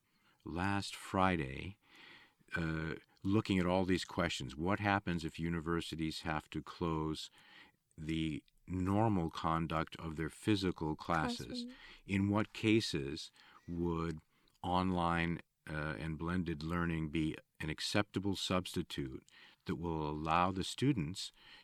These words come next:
Speaker 1: to get credit for their spring term? That's, it's spelled out in great detail by the U S Department of Education, and that guides the accrediting agencies of the United States,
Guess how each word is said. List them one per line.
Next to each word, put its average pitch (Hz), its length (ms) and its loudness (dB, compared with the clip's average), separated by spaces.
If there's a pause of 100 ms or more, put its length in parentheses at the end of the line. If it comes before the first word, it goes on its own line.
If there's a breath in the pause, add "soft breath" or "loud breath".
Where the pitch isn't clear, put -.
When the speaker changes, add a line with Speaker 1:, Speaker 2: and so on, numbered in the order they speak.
Speaker 1:
to - 80 0
get 82 260 0
credit 92 460 4
for 82 180 -4
their 80 320 0 (200)
spring 76 300 -2
term? - 280 -6 (800 loud breath)
That's, - 240 0 (140)
it's - 320 -4
spelled 95 360 2
out 95 120 4
in 87 120 2
great 87 300 2
detail 95 540 0
by 82 100 -2
the 76 120 -2
U 80 100 0
S - 100 -4
Department 80 460 -4
of 73 60 -8
Education, 82 640 -2 (640 loud breath)
and 90 120 0
that 95 280 0
guides 87 360 2
the 82 100 2
accrediting 90 580 0
agencies 82 640 0
of 82 180 -8
the 82 80 -2
United 78 380 -2
States, - 500 -6